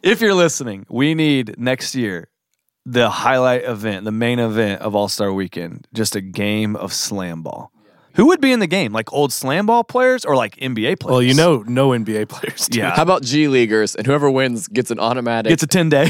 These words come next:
Speaker 3: Get, not a ten-day. They get a two-way.
Speaker 1: Yes, they get a two-
Speaker 3: They automatically get a two-way, and so who, that, people are gonna be, like, actually fighting for it. It'll be amazing. <laughs> Uh, I have something I didn't like
Speaker 1: Okay.
Speaker 3: All-Star Weekend.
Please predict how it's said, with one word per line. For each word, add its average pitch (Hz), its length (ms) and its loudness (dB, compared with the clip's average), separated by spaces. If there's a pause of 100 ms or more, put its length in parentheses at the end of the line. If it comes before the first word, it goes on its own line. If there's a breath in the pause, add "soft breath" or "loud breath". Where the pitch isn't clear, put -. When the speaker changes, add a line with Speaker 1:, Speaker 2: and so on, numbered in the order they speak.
(140)
Speaker 3:
Get, 170 160 0
not 156 180 4
a 185 40 0
ten-day. 151 340 0
They 135 100 -2
get 143 140 -4
a 131 60 0
two-way. 139 440 2
Speaker 1:
Yes, 180 160 -4
they 202 140 0
get 202 160 -6
a - 20 -8
two- - 220 -12 (340 loud breath)
Speaker 3:
They 123 120 0
automatically 143 360 2
get 120 140 -4
a 113 40 -4
two-way, 117 520 2
and 120 120 -4
so 113 180 0
who, 123 140 0
that, 127 320 -2
people 147 260 0
are 135 40 2
gonna 127 100 0
be, 117 100 0
like, 101 200 -2
actually 120 520 0
fighting 110 500 -2
for 87 300 -6
it. - 20 -6
It'll 98 160 -4
be 104 80 -2
amazing. 90 560 -6 (180 loud breath)
<laughs> - 120 -4 (400 loud breath)
Uh, - 80 2
I 160 260 6
have 208 140 2
something 165 240 -2
I 143 100 0
didn't 127 160 -4
like 113 180 -2
Speaker 1:
Okay. 123 160 4
Speaker 3:
All-Star 104 220 -2
Weekend. 113 420 -4